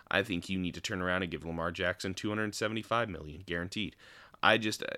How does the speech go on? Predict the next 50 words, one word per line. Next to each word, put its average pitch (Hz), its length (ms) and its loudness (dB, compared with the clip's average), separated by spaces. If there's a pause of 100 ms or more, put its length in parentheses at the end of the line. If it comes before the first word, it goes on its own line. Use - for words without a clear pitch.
(120)
same 123 300 2
with 113 120 0
Kyler 113 340 4
Murray. 101 200 2
Now, 87 100 2
Kyler 120 360 8
Murray 110 200 2
hasn't 87 400 -2
won 85 140 -2
a 95 40 0
lot, 110 340 0 (200)
so - 160 0
I 90 80 4
kinda 98 240 0
get 85 160 -2
his 85 180 -4
contract, 113 540 0 (420)
but 95 360 6 (200)
I 123 140 6
don't 131 180 6
understand 95 560 0
the 80 60 -4
hate 87 240 -2
here 85 160 -2
for 85 140 -6
Lamar 71 300 -8
Jackson. - 520 -6 (480)
I 107 160 6
mean, 107 380 2 (420)
the, 104 160 0
the 101 280 -2
money 147 360 6
these 113 200 2
quarterbacks 98 520 0
are 101 60 -2
making 85 320 -4
are 85 120 2
out 90 280 4
of 76 60 -4
this - 220 -8
world. 73 320 -4 (480)
And, 107 280 4
you 113 80 6
know, 113 280 6
like, 98 460 6
Joe 110 240 6
Burrow's 131 380 8
gonna 127 180 4
get 120 160 4
paid, 117 540 4